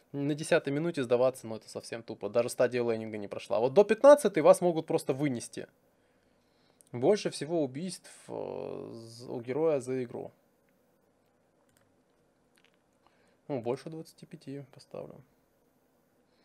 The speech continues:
Больше всего, больше всего смертей у героя за игру. <laughs> Бля, больше всего смертей.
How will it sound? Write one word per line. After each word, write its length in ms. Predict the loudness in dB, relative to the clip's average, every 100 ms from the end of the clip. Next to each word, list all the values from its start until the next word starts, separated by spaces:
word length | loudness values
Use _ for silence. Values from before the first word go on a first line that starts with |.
| _ _ _ _ _ -16
Больше 480 | -8 -4 -2 -2 -4
всего, 340 | -6 -10 -10 -6
больше 260 | -8 -8
всего 220 | -10 -10
смертей 520 | -8 -8 -10 -8 -6 -4
у 60 |
героя 320 | -4 -6 -8
за 200 | -8 -12
игру. 260 | -12 -14 -16 -18 _ _ _ _ -20 -20 -20 _ _ _ -20 -20 -20 _ _ _ -20 -20 -8
<laughs> 80 | -6 -2 -4 -2 -6 -8 -16 -14 -4 0 0 -2
Бля, 300 | -6 -6 -6
больше 300 | -8 -12 -14
всего 220 | -14 -14
смертей. 500 | -14 -16 -8 -8